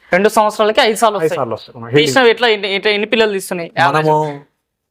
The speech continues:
Speaker 2: మనం చూసింది లైవ్ లో
Speaker 1: మ్మ్.
Speaker 2: మన షెడ్ లో
Speaker 1: మ్మ్.
Speaker 2: లోయెస్ట్ వచ్చి ఆరు చూసిన,
Speaker 1: లోయెస్ట్
Speaker 2: హైయెస్ట్
Speaker 1: ఆరు.
Speaker 2: ఆరు పిల్లలు చూసిన, హైయెస్ట్ వచ్చి పదహారు పిల్లలు చూసిన.
Speaker 1: పదహారు పిల్లలు కూడా తీస్తుంది ఒక
Speaker 2: పదహారు
Speaker 1: పంది.
Speaker 2: పిల్లలు.
Speaker 1: మ్మ్. యావరేజ్ ఒక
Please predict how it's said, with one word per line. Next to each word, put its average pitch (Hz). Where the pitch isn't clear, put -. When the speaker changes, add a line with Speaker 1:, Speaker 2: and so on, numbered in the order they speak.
Speaker 2:
మనం 185
చూసింది 196
లైవ్ 170
లో 196
Speaker 1:
మ్మ్. 180
Speaker 2:
మన 156
షెడ్ 160
లో 208
Speaker 1:
మ్మ్. 165
Speaker 2:
లోయెస్ట్ 202
వచ్చి 220
ఆరు 160
చూసిన, 165
Speaker 1:
లోయెస్ట్ 214
Speaker 2:
హైయెస్ట్ 208
Speaker 1:
ఆరు. -
Speaker 2:
ఆరు 147
పిల్లలు 151
చూసిన, 135
హైయెస్ట్ 170
వచ్చి 185
పదహారు 165
పిల్లలు 135
చూసిన. 117
Speaker 1:
పదహారు 233
పిల్లలు 262
కూడా 285
తీస్తుంది 233
ఒక 196
Speaker 2:
పదహారు 147
Speaker 1:
పంది. 202
Speaker 2:
పిల్లలు. -
Speaker 1:
మ్మ్. 165
యావరేజ్ 233
ఒక 269